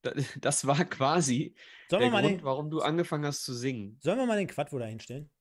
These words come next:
Speaker 2: für diese Woche?
Speaker 1: Komm, machen wir doch mal. Stellen wir heute mal Quadvo dahin.
Speaker 2: Ich bin schon auf den Anruf von Ralf Heskamp morgen gespannt, wenn er anruft, „Wie? Quadvo für Kölle? Das geht nicht, Stefan. Da musst du wieder umändern.“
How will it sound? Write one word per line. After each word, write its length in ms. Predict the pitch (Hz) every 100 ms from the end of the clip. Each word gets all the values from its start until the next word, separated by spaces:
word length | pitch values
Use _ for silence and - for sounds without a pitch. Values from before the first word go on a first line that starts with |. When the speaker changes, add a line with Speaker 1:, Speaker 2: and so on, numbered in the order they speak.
| -
Speaker 2:
für 80 |
diese 160 | 113 113
Woche? 80 | 110
Speaker 1:
Komm, 100 | 240
machen 140 | 233
wir 80 | 175
doch 80 | 117
mal. 220 | 104 104
Stellen 220 | - 175
wir 60 | 180
heute 180 | 165 202
mal 120 | 160
Quadvo 300 | - 139 -
dahin. 320 | 95 92 98 _ _ _ _ _ _ _ _ _
Speaker 2:
Ich 160 | - -
bin 140 | 165
schon 160 | 175 165
auf 140 | 147
den 340 | - 135 135 135
Anruf 260 | 156 139
von 420 | - 127 123 95 - -
Ralf 180 | 123
Heskamp 340 | 147 151 123 117
morgen 500 | 113 120 120 - 123
gespannt, 500 | 110 - 117 156 -
wenn 100 | 123
er 60 |
anruft, 340 | 123 127 127 -
„Wie? 420 | 110 135 113 76 _ _ _ _ _ _ _ _ _ _
Quadvo 460 | - 117 143 - 190
für 180 | 147
Kölle? 540 | 131 123 127 185 220 202 _ _ _
Das 160 | 117 -
geht 180 | 113
nicht, 140 | 107 98
Stefan. 440 | 127 120 - 110
Da 80 | 110
musst 200 | 113 110
du 60 | 117
wieder 140 | 110
umändern.“ 400 | 110 180 - -